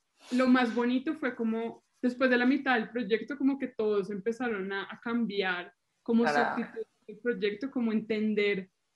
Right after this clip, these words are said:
Speaker 1: "Wow", y ahora como
Speaker 2: Ujú.
Speaker 1: que los mapas del proyecto le servían para otras cosas, para
Speaker 2: Ujú.
Speaker 1: generar más diálogos. Entonces, creo que,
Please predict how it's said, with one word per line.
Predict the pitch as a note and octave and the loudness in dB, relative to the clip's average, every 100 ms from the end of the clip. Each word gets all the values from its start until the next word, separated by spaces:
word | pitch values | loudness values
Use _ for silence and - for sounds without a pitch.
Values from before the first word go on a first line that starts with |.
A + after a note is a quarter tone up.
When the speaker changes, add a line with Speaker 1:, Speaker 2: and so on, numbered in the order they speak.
| - | -12
Speaker 1:
"Wow", | G#3 A#3+ A#3+ A#3 A#3 A#3 A3+ | 0 4 4 4 4 4 0
y | - A3+ | -2 0
ahora | G#3+ G#3+ G#3 G3+ G3 G3 - _ - | 0 0 0 0 -2 -4 -10 _ -4
como | A#3 A#3 | 2 2
Speaker 2:
Ujú. | A#3 | 2
Speaker 1:
que | B3+ B3+ D#3 _ _ _ | 0 -2 -8 _ _ _
los | A#3+ A#3 A3+ | 0 2 4
mapas | A#3+ A#3 A3+ | 2 2 0
del | A3 - | 0 0
proyecto | B3 G#3 A#3 - | -4 -2 -2 -4
le | A#3 A#3 A#3 | -6 0 0
servían | A#3+ A#3 G#3+ A3 G#3+ | 0 -2 -4 -2 -2
para | A3 A3 A3+ | -2 0 2
otras | A#3+ A#3+ A#3 A3+ - | 4 2 0 -4 -4
cosas, | B3 A3+ A3+ A3+ A3 | 2 2 2 0 -2
para | - A3 G#3+ G#3 - | -4 -2 -2 -4 -8
Speaker 2:
Ujú. | - | -12
Speaker 1:
generar | A3+ G#3+ G#3+ | -8 -4 -2
más | G#3+ G#3+ | -2 -2
diálogos. | G#3 A3+ A3 A3 B3 - _ _ _ | 0 -2 -2 -4 -6 -8 _ _ _
Entonces, | B3 A#3+ C4 A#3+ B3 A#3 - | -2 2 2 2 0 -4 -2
creo | C#4+ D4 D4+ | 0 0 -2
que, | D4+ E4+ - | 2 2 0